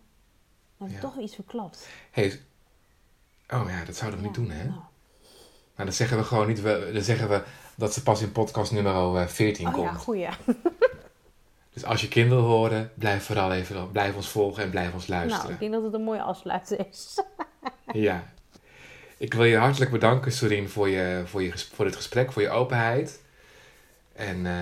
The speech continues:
Speaker 2: net als jij bij mij heb ik ook van jou, eh, nieuwe dingen, eh, gehoord. En we gaan vast nog meer, eh, nieuwe dingen van elkaar horen. Ehm,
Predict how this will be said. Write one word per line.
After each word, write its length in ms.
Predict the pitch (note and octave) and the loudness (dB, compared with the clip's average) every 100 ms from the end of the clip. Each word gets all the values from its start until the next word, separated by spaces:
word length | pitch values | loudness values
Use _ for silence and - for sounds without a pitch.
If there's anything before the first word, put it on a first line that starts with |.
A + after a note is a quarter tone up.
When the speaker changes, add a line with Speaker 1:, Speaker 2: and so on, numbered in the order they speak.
| F2 F2 F2 F2+ | -4 -6 -8 -8
Speaker 2:
net 200 | - G#2+ | -4 -2
als 120 | G#2+ G#2 | -2 0
jij 140 | G2 | 0
bij 100 | G2 | 2
mij 220 | G#2 A2 | 2 2
heb 160 | G2+ F#2+ | 2 -2
ik 100 | G#2 | -2
ook 160 | G#2 | -2
van 120 | - F#2 | -2 0
jou, 400 | F#2 G2+ G#2 G#2 | 2 2 2 2
eh, 220 | G#2 G#2 G2+ - F2 - | 0 -2 -4 -12 -16 -8
nieuwe 240 | A2+ A2+ G#2 | -2 0 2
dingen, 600 | G#2+ G#2 G2+ G2+ G2+ F2 - F2 | 0 0 -2 -2 -4 -4 -8 -6
eh, 300 | G#2 G2 F#2 - | -4 -4 -8 -12
gehoord. 680 | - - G#2+ G#2+ A2+ A2+ - - - - - - _ _ | -8 -2 4 6 6 2 -2 -18 -20 -20 -20 -20 _ _
En 160 | - G#2+ | -6 -2
we 60 | A2 | 0
gaan 180 | A2 | 0
vast 260 | - B2+ B2 | 2 2 2
nog 100 | G#2 | 0
meer, 280 | G2+ A2 A2+ | 2 4 4
eh, 180 | A2 G#2+ | 2 0
nieuwe 200 | A2 G#2+ | 0 0
dingen 220 | G#2+ G#2+ | 0 -2
van 120 | G#2 | -4
elkaar 320 | G#2 G#2 G2 | -2 0 0
horen. 520 | F#2+ G2 G2 G#2+ C#3 - - - - - _ _ - | 0 0 2 0 -2 -8 -20 -20 -20 -20 _ _ -8
Ehm, 540 | G2+ F#2+ F#2 F#2 F2+ | -2 0 0 -2 -4